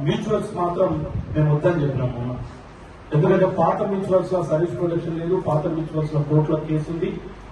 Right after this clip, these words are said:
అది తేలిన తర్వాతనే మ్యూచువల్స్ చేయాలని కూడా ఒక సలహా నేను ఇచ్చిన.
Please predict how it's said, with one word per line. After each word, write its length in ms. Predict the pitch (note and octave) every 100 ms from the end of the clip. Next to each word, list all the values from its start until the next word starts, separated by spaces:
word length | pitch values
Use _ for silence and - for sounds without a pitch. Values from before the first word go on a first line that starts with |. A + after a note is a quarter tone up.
| D3+
అది 160 | D#3
తేలిన 320 | E3+ E3+ G3+ G3+
తర్వాతనే 580 | F#3 F3+ F#3 F#3+ E3 - - - -
మ్యూచువల్స్ 480 | F3+ F#3 F#3 E3+ D#3
చేయాలని 280 | E3 D#3 D#3+
కూడా 140 | E3
ఒక 300 | D3 - D3+
సలహా 320 | C#3+ D3+ D#3+
నేను 180 | D#3 D3+
ఇచ్చిన. 240 | D3 D3+